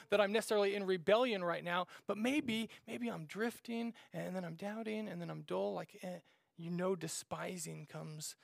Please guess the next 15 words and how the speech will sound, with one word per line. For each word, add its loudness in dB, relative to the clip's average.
next. -8
So -8
you're -4
doing 0
a -4
heart 2
check, -4
thinking, -10
"Maybe, -2
is -16
this -4
just -4
m-, -8
spiritual -4
apathy?" -2